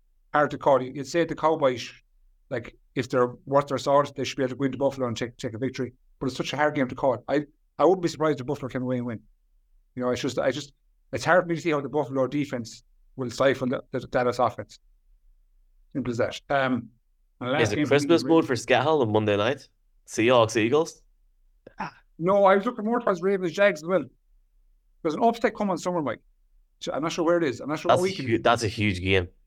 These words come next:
Speaker 2: If,
Speaker 1: Yeah,
Speaker 2: with,
Speaker 1: it's a
Speaker 2: with the
Speaker 1: tricky one.
Speaker 2: A F C ramifications, that is absolutely huge on Sunday night. That game is in Jacksonville. Oh, get, you know what? Give me Jacksonville Sunday Night Football. Why not?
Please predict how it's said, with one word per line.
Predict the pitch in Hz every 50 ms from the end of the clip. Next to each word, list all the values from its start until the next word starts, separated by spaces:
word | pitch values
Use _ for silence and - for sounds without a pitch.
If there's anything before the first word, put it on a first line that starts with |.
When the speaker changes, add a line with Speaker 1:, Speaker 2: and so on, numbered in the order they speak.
| - - - -
Speaker 2:
If, | 117 - -
Speaker 1:
Yeah, | 147 -
Speaker 2:
with, | 131 123 117 -
Speaker 1:
it's | -
a | -
Speaker 2:
with | 117 113 107
the | 113 113
Speaker 1:
tricky | 107 117
one. | 123 131
Speaker 2:
A | 123
F | 120 113 -
C | - 120 123
ramifications, | 123 135 139 143 147 139 131 - - 143 143 139 - 147 147 131 - _ - - - - - _
that | - 107 104
is | 98 90 - -
absolutely | 98 104 101 - - - - 98
huge | 85 - - 104 101 107 101
on | 92 90
Sunday | - 101 95 92 92
night. | 87 90 92 95 95 - - _ - - _ _ -
That | 107 101 92
game | - 104 101 104
is | 95
in | 101 95 90
Jacksonville. | - 104 98 98 - - 117 104 104 107 107 104 104 _ - - _ _ - _ _ _ _ _ _ _ _ _ _ _ _ _ _ _ _ _ _ _ - -
Oh, | 113 107 104 98
get, | 90 110 117 -
you | 120 117 135
know | 151
what? | 143 117 101 95 -
Give | 107 107
me | 123 127
Jacksonville | 95 92 85 90 - - - 95 98 95 92
Sunday | - 90 87 90
Night | 87 85 82
Football. | 87 87 80 - 87 82 87
Why | 98 104 120
not? | 120 110 98 92 90 -